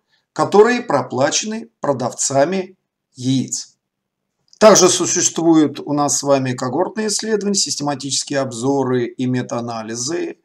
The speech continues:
и рандомизированные контролируемые исследования, которые не имеют конфликта интересов и коммерческого фундирования, и которые говорят, что потребление яиц связано с сахарным диабетом типа два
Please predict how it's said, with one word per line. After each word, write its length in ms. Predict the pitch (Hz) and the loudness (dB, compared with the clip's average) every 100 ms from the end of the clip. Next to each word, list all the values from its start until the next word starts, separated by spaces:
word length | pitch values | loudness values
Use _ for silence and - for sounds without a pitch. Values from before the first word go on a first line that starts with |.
| _ _ _ | _ _ _
и 240 | 147 175 175 | -2 4 6
рандомизированные 760 | 147 135 143 127 131 127 123 | 6 2 0 0 0 0 -2
контролируемые 640 | 123 113 120 120 120 139 180 | -6 -10 -6 -6 -4 -6 -6
исследования, 480 | - 269 226 233 | -4 -4 -6 -8
которые 520 | 214 - 170 208 202 196 | -2 -4 2 2 4 0
не 400 | 180 202 190 165 | 0 0 0 0
имеют 320 | 151 143 135 | 0 -2 -2
конфликта 480 | 135 131 131 - 131 | -6 -6 -8 -6 -8
интересов 580 | 131 202 247 240 240 233 _ _ _ | -4 -4 -2 -2 -4 -10 _ _ _
и 260 | 202 208 196 | 0 2 0
коммерческого 720 | - 175 180 175 - - 160 | 2 0 2 0 0 -2 -4
фундирования, 720 | 160 156 156 156 151 147 131 _ _ _ | -4 -6 -4 -4 -6 -8 -12 _ _ _
и 80 | 185 | -2
которые 420 | 208 247 247 214 | 4 4 6 6
говорят, 560 | 190 165 147 135 131 - _ _ _ | 6 4 4 2 -2 -8 _ _ _
что 800 | - - 185 180 165 156 - - | -2 6 8 8 8 2 -4 -10
потребление 580 | - 135 165 156 143 139 | -6 0 2 2 0 -2
яиц 560 | 160 220 220 - - _ _ _ | -4 -4 -2 -2 -4 _ _ _
связано 880 | - - 170 170 143 180 196 226 226 _ _ | -4 2 4 4 2 0 0 -4 -10 _ _
с 280 | - - | -2 0
сахарным 520 | 131 175 151 131 135 127 | 2 2 2 -2 -4 -2
диабетом 440 | 139 127 127 117 | -2 -2 -6 -8
типа 280 | 123 127 104 | -10 -10 -12
два 400 | 139 190 233 | -4 -2 -2